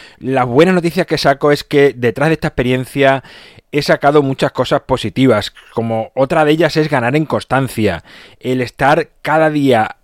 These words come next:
aquí, frente al micrófono, hablando, sabiendo que hay personas al otro lado, es algo que me ha hecho crecer mi nivel de constancia y de compromiso.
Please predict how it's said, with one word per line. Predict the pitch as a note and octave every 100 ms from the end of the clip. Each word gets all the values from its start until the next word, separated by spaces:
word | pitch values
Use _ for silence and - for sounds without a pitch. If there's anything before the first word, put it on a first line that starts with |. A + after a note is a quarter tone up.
| _
aquí, | A#2 A#2+ D3 C#3 G#2+ -
frente | C3 B2+ A#2+
al | A#2+
micrófono, | A#2 - C#3 - A2 A2 A2
hablando, | A#2+ C#3 C#3 A#2+
sabiendo | G#2 A#2 C3 D3+ E3+
que | D3+
hay | C#3+
personas | C#3 C#3 C#3+ C3 A#2
al | A#2
otro | A#2+ G#2+
lado, | A2 A#2+ C3+ B2+ - - - - _ -
es | C3+ - -
algo | B2 C#3+ D3 D3+ D#3+
que | - B2
me | A#2 A#2+ -
ha | C3
hecho | D3+ - E3+ D#3
crecer | C#3+ B2 - C3 C#3
mi | D3 C3+ B2
nivel | A#2+ B2+ C#3+
de | B2
constancia | - A2+ - E3+ F3+ F3+ F#3 F#3+
y | E3+
de | C3+
compromiso. | C#3 B2 A#2 C3 F3 - A#2+ G2